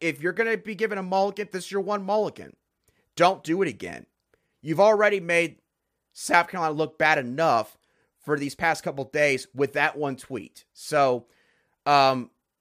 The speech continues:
hopefully going forward, whoever posts tweets on that account, they will have a good idea of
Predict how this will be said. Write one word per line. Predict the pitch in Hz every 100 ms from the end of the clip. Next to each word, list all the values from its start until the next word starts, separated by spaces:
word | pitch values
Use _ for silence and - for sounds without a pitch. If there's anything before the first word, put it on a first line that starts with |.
| _ -
hopefully | 165 254 269 247
going | 226 208 175
forward, | 165 170 196 202 202 -
whoever | 165 175 196
posts | - 208 190 -
tweets | 185 190 185
on | 175
that | 180
account, | 170 - 165 185 196 - _ _ _
they | 113 175
will | 269
have | 277 226
a |
good | 175 202
idea | 185 170 160 165
of | 156 147